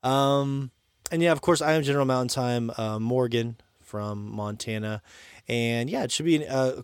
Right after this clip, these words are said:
a weird show. It's a weird vibe because this is our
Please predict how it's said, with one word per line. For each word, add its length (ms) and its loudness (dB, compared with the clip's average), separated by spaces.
a 280 0
weird 320 2
show. 340 4
It's 140 0
a 20 2
weird 240 2
vibe 300 6
because 260 0
this 140 -2
is 100 0
our 300 2